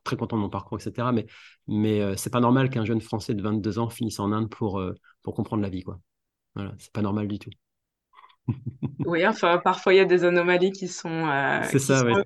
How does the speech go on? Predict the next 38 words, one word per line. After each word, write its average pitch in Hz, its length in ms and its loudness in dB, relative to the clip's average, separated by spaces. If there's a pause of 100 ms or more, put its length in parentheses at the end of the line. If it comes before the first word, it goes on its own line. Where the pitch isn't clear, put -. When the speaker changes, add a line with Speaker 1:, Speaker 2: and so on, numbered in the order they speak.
Speaker 2:
heureuses 220 280 2
pour 190 100 6
le 185 80 8
reste 175 240 4
du 180 80 4
monde. 190 320 2
Là, 160 220 0
je 175 80 -6
crois 165 140 -4
que - 60 -14
c'en 160 180 -4
est 170 80 0
une, 190 360 -4
quand 165 120 -4
même. 131 220 4
Speaker 1:
Ouais, 117 240 0 (360)
ouais. 156 160 6
<laughs> 147 300 0 (840)
Donc, 131 100 4
voilà 139 180 8
ce - 80 0
que 131 80 6
je 113 60 2
dis. 123 120 -4
Voilà, 113 240 0
j'ai 104 140 -2
pas 113 140 0
dit 117 100 0
une 135 160 4
seule 131 120 0
chose, 135 240 -2
mais 107 80 -2
j'ai 90 80 -8
dit 98 120 -8
deux 107 100 -2
choses, 95 260 -6
ouais. 92 100 -12 (120)
Mm. 98 100 -10